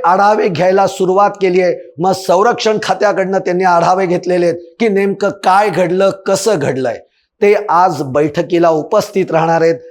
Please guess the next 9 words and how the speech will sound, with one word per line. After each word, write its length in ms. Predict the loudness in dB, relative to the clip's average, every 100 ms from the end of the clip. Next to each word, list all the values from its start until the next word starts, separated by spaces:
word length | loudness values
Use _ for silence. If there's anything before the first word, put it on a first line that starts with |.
| -6 0
आज 300 | 2 2 0
रात्रीपर्यंत 1800 | 0 0 -2 -4 -4 -8 _ _ _ _ _ _ -4 0 0 0 -2 -2 -2 -10 -6
यांच्या 440 | -2 -2 0 0 0
बैठका 600 | 0 -2 0 -2 2 0
चालणार 420 | 2 0 2 2
आहेत 140 | 0 -4 -6 -2
आणि 220 | 0 2
या 140 | 2 0
बैठकीमध्ये 840 | 0 -2 0 -2 -2 -2 0 -2